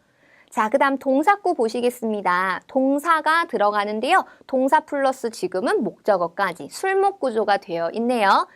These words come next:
吃饭的样子, 밥 먹는 모습 해가지고요. 동사에다가 다른 성분 붙었으니 구가 된 겁니다. 이제 조금 이해되셨죠?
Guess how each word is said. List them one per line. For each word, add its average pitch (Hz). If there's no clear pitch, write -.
吃饭的样子, 320
밥 190
먹는 190
모습 262
해가지고요. 208
동사에다가 214
다른 190
성분 214
붙었으니 202
구가 254
된 208
겁니다. 180
이제 302
조금 311
이해되셨죠? 180